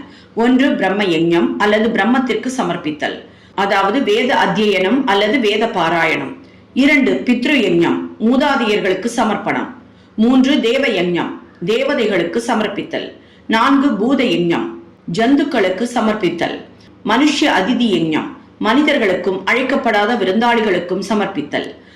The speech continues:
சாஸ்திரப்படி இந்த தியாகங்களை முறையாக அனுசரித்தால் மன தூய்மை பெற்று ஞானமும் தன்னை உணர்தலையும் பெற உதவும். பாபா வீட்டுக்கு வீடு சென்றதன் மூலம் இல்லறத்தார்க்கு அவர்களின் புனித கடமையை ஞாபகப்படுத்தினார்.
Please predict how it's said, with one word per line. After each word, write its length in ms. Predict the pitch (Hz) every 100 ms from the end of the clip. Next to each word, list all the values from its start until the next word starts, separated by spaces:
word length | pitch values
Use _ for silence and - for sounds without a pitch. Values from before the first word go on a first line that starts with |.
| -
சாஸ்திரப்படி 800 | - 262 247 - 330 269 247 240
இந்த 260 | 220 202 208
தியாகங்களை 580 | 220 233 269 240 214
முறையாக 520 | 185 185 202 226 226 185
அனுசரித்தால் 760 | 196 - 214 185 - 170 180 - - -
மன 240 | 226 269
தூய்மை 420 | 302 277 247 220 214
பெற்று 340 | 190 - 240
ஞானமும் 580 | 226 190 247 240 214 214
தன்னை 380 | 220 190 185 170
உணர்தலையும் 640 | 208 240 233 196 190 214
பெற 220 | 214 170
உதவும். 420 | 143 151 - - - - - -
பாபா 340 | 240 247 233
வீட்டுக்கு 440 | 214 233 233 226 214
வீடு 240 | 196 202 208
சென்றதன் 380 | 202 208 202 202
மூலம் 340 | 226 269 269
இல்லறத்தார்க்கு 800 | 196 214 208 - 185 175 - 226
அவர்களின் 460 | 185 190 185 170
புனித 320 | 175 202 233 214
கடமையை 500 | 170 170 185 180 165
ஞாபகப்படுத்தினார். 920 | 165 190 226 208 156 165 175 165 196